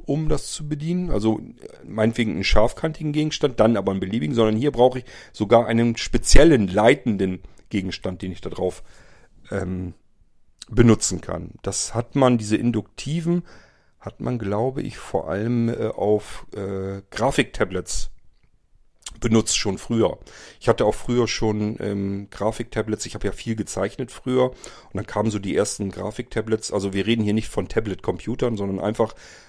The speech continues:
von einer, von einem Brett, wollen wir's mal so nennen, von einer Fläche und, äh, dann war da, gab's einen Stift und mit dem Stift konnte man auf dieser Fläche zeichnen,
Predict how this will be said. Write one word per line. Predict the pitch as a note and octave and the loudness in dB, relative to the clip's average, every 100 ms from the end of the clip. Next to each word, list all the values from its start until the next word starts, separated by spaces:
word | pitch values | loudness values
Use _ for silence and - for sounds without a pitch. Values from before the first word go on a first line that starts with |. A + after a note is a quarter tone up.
| _ | _
von | - - G2 G2 G2 | -12 -2 -2 -2 -4
einer, | F#2+ F#2+ F#2+ F#2 F2+ F2+ E2+ - _ _ _ _ _ _ | -6 -6 -6 -8 -8 -10 -12 -18 _ _ _ _ _ _
von | - - | -6 -4
einem | - G#2+ G2 | 0 0 2
Brett, | F#2 A2+ D3 - - | 2 4 4 2 4
wollen | D3 D3+ | 4 4
wir's | D3 - | 0 0
mal | C#3 | 0
so | D3 | 2
nennen, | D3+ C#3+ | 0 0
von | B2 | 0
einer | G#2+ G2 | 0 -2
Fläche | - G2 A2 F3 A#3+ - _ _ - - - - - | 0 0 2 0 -2 -6 _ _ -20 -20 -20 -18 0
und, | A2 A2 - - - | 2 2 -2 -2 -2
äh, | G#2+ G2+ | -2 -4
dann | G#2 G#2 G#2 | -2 -4 0
war | G#2 | 2
da, | A2 G#2+ G#2+ A2 - - _ | 4 4 2 -4 -18 -20 _
gab's | - G#2+ - | 2 2 4
einen | - | 2
Stift | - G3 A3+ - - | 6 6 6 -4 -8
und | - | -6
mit | G#2 | -4
dem | G2+ | -4
Stift | - D#3 - | -2 -2 0
konnte | C#3 C3+ | -2 -2
man | B2+ B2 | -2 -2
auf | A#2 | -4
dieser | C3 A#2 | -2 0
Fläche | - A#2 - - | 0 0 -2 -4
zeichnen, | - B2+ D3 F3+ F#3+ | -2 -2 -2 -4 -6